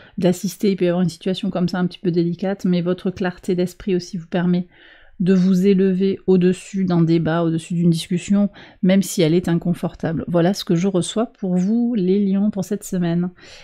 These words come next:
Et bien voilà, j'ai terminé le tirage, j'espère qu'il vous a éclairé. Si c'est le cas, je vous invite à liker la vidéo et à vous abonner si vous ne l'avez pas encore fait.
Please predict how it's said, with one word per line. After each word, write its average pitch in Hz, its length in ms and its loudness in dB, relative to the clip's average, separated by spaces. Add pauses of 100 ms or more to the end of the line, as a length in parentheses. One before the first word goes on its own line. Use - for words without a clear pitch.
(100)
Et 202 80 2
bien 220 160 4
voilà, 196 240 2
j'ai 196 100 -4
terminé 180 560 2
le 175 200 2
tirage, 208 440 -2
j'espère 190 300 -4
qu'il - 180 -2
vous 175 180 0
a 185 180 0
éclairé. 196 600 2
Si - 140 -12
c'est 254 100 -2
le 240 60 -2
cas, 277 120 2
je 240 120 -4
vous 202 80 2
invite 196 200 0
à 175 60 0
liker 175 300 -2
la 180 80 0
vidéo 170 400 0
et 190 100 2
à 170 40 0
vous 165 260 -2
abonner 196 320 2
si - 160 -6
vous 175 60 0
ne 170 40 0
l'avez 156 180 -2
pas 156 280 -4
encore - 260 -6
fait. 240 240 -4